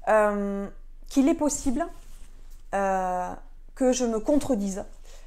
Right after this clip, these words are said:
Il est possible que vous avez, vous ayez entendu un live qui disait une chose et que, euh, trois jours après, j'exagère, je dise autre chose. Et je préfère le dire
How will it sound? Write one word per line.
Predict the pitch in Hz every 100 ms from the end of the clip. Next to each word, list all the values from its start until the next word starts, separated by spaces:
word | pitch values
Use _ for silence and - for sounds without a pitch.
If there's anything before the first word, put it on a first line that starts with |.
| - -
Il | 220 247
est |
possible | - - 339 -
que |
vous | 254 208
avez, | 247 240
vous | 220 208 214
ayez | 247
entendu | 269 247 226 254
un | 214
live | 220 240 254
qui | 220
disait | 190 196 247 269 - - - - -
une | 233
chose | - 233 247 277
et | - 220
que, | 247 277 -
euh, | 208 202
trois | 202 262
jours | 247 233
après, | 202 240 269 277
j'exagère, | 190 175 190 214 269 - - - - - - - - - -
je | 202
dise | 247 247
autre | 220
chose. | - 185 190 - - - - - - - - -
Et | 208
je | 196
préfère | 247 285 294 330
le | 269
dire | 202 226 294